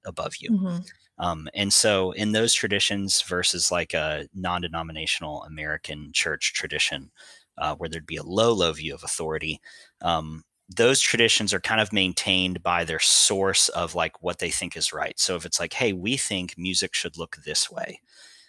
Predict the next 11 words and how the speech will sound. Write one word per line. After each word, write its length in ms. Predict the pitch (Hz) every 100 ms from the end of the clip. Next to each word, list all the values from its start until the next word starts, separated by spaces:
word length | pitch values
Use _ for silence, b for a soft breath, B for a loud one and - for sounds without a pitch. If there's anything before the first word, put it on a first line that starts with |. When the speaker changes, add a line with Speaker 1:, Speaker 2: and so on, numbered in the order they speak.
| b _
Speaker 1:
uh, 300 | 82 78 73
well, 140 | 90 104
you're 140 | 101
naturally 760 | 101 104 117 120 - 104 90 87
going 360 | 80 87 85 80
to 220 | - 85
look 280 | 78 82 -
at 120 | 82
music 440 | 90 101 90 85 -
that's 200 | 85 -
different 760 | 80 104 - 82 73 71 -